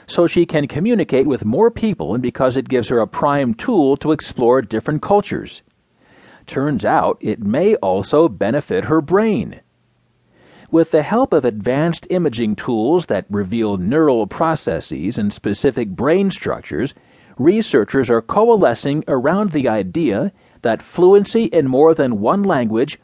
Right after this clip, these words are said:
heightens executive function, the ability to regulate and control cognitive processes. It's a radical shift from just a few decades ago,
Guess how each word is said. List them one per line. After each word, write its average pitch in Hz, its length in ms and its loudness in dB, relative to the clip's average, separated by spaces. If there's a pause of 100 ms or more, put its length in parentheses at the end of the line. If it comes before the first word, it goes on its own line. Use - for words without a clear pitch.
(140)
heightens 190 520 -2
executive 131 720 2
function, - 580 -4 (640)
the 127 160 0
ability 156 440 4
to 135 160 -2
regulate 135 540 2
and 120 160 -2
control 139 560 2
cognitive 127 500 -2
processes. - 880 -2 (580)
It's 95 180 -6
a 101 100 0
radical 123 540 0
shift - 480 2 (120)
from 107 160 -2
just 143 240 -2
a 110 80 0
few 135 220 -2
decades 117 520 0
ago, 107 520 0